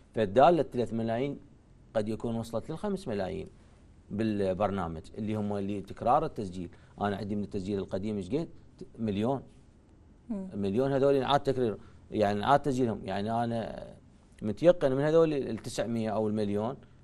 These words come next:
Speaker 1: مقدمين، يعني بالقليل، بالقليل إذا ما أقول كلهم، فمقدمين من عندهم نسبة تسعين بالمية، يعني ستمية ألف. ستمية ألف من تجين تقارنين لي إياها ويا ال-، الحصة العراق اللي هي خمسة وستين، إيش قد؟ إيش قد اللي ما يطلعون؟
Speaker 2: مم.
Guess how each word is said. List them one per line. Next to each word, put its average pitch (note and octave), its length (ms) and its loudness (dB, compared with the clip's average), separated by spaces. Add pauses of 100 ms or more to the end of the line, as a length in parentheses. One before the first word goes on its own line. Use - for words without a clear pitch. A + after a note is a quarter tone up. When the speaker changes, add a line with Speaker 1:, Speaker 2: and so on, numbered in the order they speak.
(160)
Speaker 1:
مقدمين، A#2+ 580 0 (200)
يعني G#2+ 360 -2
بالقليل، B2 520 2
بالقليل B2+ 480 0
إذا C#3 200 8
ما C#3+ 200 4
أقول C#3 340 2 (160)
كلهم، C3 340 2 (300)
فمقدمين C#3+ 680 2
من C#3 120 -2
عندهم C#3 380 -2
نسبة G#2+ 240 -6
تسعين F#2 380 -8
بالمية، F2+ 360 -6 (200)
يعني G2+ 400 -4 (140)
ستمية G#2 480 -6
ألف. D#2 140 -10 (580)
ستمية A#2+ 420 0
ألف F#3 460 2
من A2+ 200 -4
تجين A2+ 260 -2
تقارنين A2 460 4
لي A2+ 60 0
إياها C3+ 220 2
ويا A2+ 300 0
ال-، - 420 -8
الحصة G2+ 380 -10
العراق A2 360 0
اللي G2 100 -2
هي G2 60 -2
خمسة G2 220 -8
وستين، G#2+ 340 -10
إيش G2 120 -10
قد؟ A#2+ 140 -2 (520)
إيش G#2 120 -2
قد B2+ 120 4
اللي G#2+ 160 2
ما F2 100 -2
يطلعون؟ G1+ 340 -8 (180)
Speaker 2:
مم. G#3 160 -6